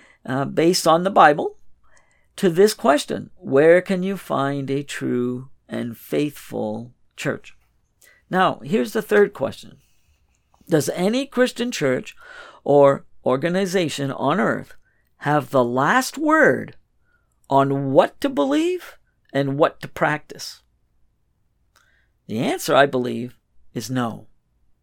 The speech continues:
There's no church on earth has the last word on what to believe and practice. Now, by that, I'm not saying don't listen to your pastors or your church leaders. That's not what I'm saying at all.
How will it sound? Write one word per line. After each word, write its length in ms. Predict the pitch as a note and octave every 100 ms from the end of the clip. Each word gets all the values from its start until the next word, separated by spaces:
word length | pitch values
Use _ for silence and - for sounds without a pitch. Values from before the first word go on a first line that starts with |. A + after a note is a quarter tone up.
| _ _ _ _ _
There's 320 | - A#2+ A2 - _ _ _ _ _ _ _ _ _ _ _ _ _ _ _ _ -
no 400 | B2 C3 D3+ F#3+
church 600 | - D#3+ A#2 - - - _ -
on 220 | D3+ F3+
earth 320 | C3+ B2 - - _
has 280 | - C#3 -
the 120 | B2
last 460 | A#2 B2 D3+ F3+
word 500 | - C4 A3 C#3 B2+ - _ _ -
on 280 | B2+ C3
what 260 | C3+ C#3 -
to 80 | E3+
believe 720 | D3+ F#3 D3+ C3 B2 A#2+ - _ _ _ _
and 200 | B2 A#2+
practice. 560 | - D3+ B2+ - - - - - -
Now, 140 | B2
by 180 | C3 D3
that, 260 | G3+ A#3
I'm 120 | D3 D3+
not 180 | E3
saying 200 | D#3 E3+
don't 200 | D#3+ E3+
listen 300 | D3 E3+ E3+
to 60 | C#3
your 120 | B2
pastors 600 | A2 D#3+ E3+ - E3 D3
or 100 | C3
your 300 | B2+ B2+ B2+
church 360 | - D#3 C#3 -
leaders. 320 | G#3+ G3+ A#2
That's 220 | B2 -
not 180 | C#3 C#3
what 160 | C#3+ D3
I'm 120 | D3+
saying 280 | E3 D#3+ D#3+
at 80 |
all. 240 | D#3+ D#3